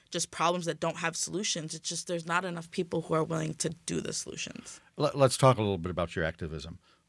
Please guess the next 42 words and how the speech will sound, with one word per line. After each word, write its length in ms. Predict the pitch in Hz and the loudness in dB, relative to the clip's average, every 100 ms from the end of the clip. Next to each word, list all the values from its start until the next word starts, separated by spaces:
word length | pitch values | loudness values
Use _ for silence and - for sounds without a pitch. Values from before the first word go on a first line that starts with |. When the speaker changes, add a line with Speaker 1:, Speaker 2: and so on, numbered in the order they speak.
| - | 0
Speaker 2:
What 200 | 120 135 | 2 2
would 260 | 151 120 90 | 0 0 2
be 120 | 110 | 2
your 280 | 104 101 95 | 2 2 0
number 460 | 90 82 87 90 110 | 0 -2 -2 -2 -4
one 460 | 92 71 71 85 - | -4 -4 -4 -8 -10
cause? 580 | - 80 64 62 78 - _ - | -4 -2 -2 -6 -8 -12 _ -8
Speaker 1:
Everything 640 | 226 247 269 294 302 294 285 | -6 -4 -6 -8 -8 -10 -8
is 400 | 220 220 190 180 _ - | -6 -4 -6 -12 _ -6
equity. 480 | 226 240 190 170 - | -6 -6 -8 -8 -6
Everything 440 | 180 233 262 247 | -4 -6 -6 -6
is 200 | 214 202 - - | -6 -8 -8 -2
access. 800 | 180 190 - - 90 165 - - - - - - _ - | 0 0 -4 -10 -10 -12 -16 -16 -20 -20 -20 -20 _ 0
I 240 | 190 233 | 4 4
got 220 | 277 262 - | 4 -2 -4
to 120 | 233 | -4
where 120 | 214 | 0
I 140 | 190 - | 2 0
am 340 | 170 175 180 | -2 -2 -2
not 220 | 185 226 - | -2 -2 -2
because, 400 | 269 294 240 - _ - | -6 -4 -4 -6 _ -6
well, 120 | - 226 | 2 2
I 80 | |
did 160 | 220 277 | 2 0
have 140 | 262 | 0
a 20 | 208 | 0
little 160 | 185 | 0
access 360 | 165 165 175 165 | 0 -2 -6 -8
growing 280 | - 175 175 | -2 -2 -4
up 80 | 170 | -8
in 100 | - | -6
Akron. 380 | 147 - 160 | -6 -4 -6
You 60 | 160 | -6
know, 100 | 156 | -8
it's 120 | 165 | -8
a 20 | 180 | -6
little 160 | 175 | -6
privilege 440 | 170 165 156 156 - | -6 -8 -10 -10 -12
of 80 | 165 | -12
a 40 | |
place. 340 | - 156 165 - - - - - | -8 -8 -8 -14 -18 -20 -12 2
But, 220 | 202 | 4